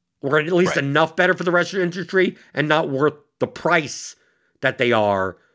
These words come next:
Speaker 1: And that's, and that's, you know, that's, that's Rufus touting or something like that. It's like, yeah, but he claims that you don't, D F S projections alone won't win at D F S.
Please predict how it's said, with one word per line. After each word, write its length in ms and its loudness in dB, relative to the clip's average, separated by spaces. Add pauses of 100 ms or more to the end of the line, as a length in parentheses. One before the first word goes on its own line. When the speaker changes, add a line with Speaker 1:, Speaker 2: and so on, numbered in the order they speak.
(440)
Speaker 1:
And 160 -2
that's, 380 -2
and 180 -4
that's, 300 -2
you 100 -2
know, 140 2
that's, 300 -4
that's 400 -6 (340)
Rufus 460 -2
touting 800 -2
or 60 -4
something 300 -4
like 160 -4
that. 80 -2
It's 120 -6
like, 160 -2 (480)
yeah, 200 2
but 200 -4
he 140 -6
claims 540 -2
that 200 0
you 100 -2
don't, 220 -2 (640)
D 220 -2
F 80 0
S 120 0
projections 420 -4
alone 380 0
won't 280 -6
win 220 -4
at 100 -10
D 100 -4
F 140 -4
S. 340 -2